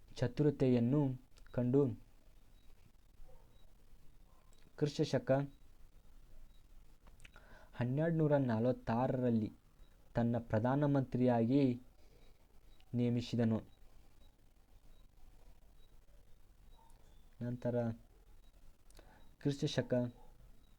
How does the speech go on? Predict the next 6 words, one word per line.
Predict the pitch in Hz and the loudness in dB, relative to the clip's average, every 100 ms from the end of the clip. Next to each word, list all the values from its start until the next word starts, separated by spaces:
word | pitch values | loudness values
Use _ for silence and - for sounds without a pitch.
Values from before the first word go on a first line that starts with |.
| _ - - - - - - - - - | _ -20 -20 -20 -20 -20 -20 -20 -20 -20
ಹನ್ನೆರಡು | - 113 120 120 | -8 -4 -2 0
ನೂರ | 117 117 | 0 0
ನಲವತ್ತೊಂಬತ್ತರಲ್ಲಿ | 113 117 - 113 135 139 127 120 120 131 117 - - - 120 | 2 0 0 0 0 0 0 2 2 2 0 -6 -18 -12 -4
ಬಲ್ಬನನು | 117 113 120 143 120 127 127 113 | 2 2 2 2 0 0 -2 -2
ತನ್ನ | 123 123 123 | 0 0 2
ಮಗಳನ್ನು | 113 110 120 131 139 | 0 2 2 2 2